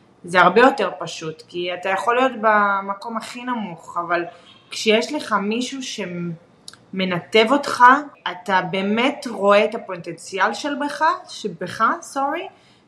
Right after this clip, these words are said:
ו-, ואתה, ואתה צומח משם. באמת, זה מה שאני מאמינה שקרה לי. זאת אומרת, הליווי שהיה לי, עזר לי להתפתח, והכוח רצון להסתכל על הילדים שלי,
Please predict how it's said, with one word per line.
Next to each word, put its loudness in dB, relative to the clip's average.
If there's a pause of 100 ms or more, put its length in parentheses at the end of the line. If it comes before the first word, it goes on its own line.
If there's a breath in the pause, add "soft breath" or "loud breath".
ו-, 0 (120)
ואתה, 4 (800)
ואתה -6
צומח -2
משם. -4 (340)
באמת, -2
זה -2
מה 0
שאני -4
מאמינה -2
שקרה -2
לי. -6 (640)
זאת -16
אומרת, -6 (140)
הליווי 0 (460)
שהיה 4
לי, -6 (540)
עזר 4
לי 0
להתפתח, 0
והכוח 0
רצון -6 (460)
להסתכל -2
על 6
הילדים -2
שלי, -4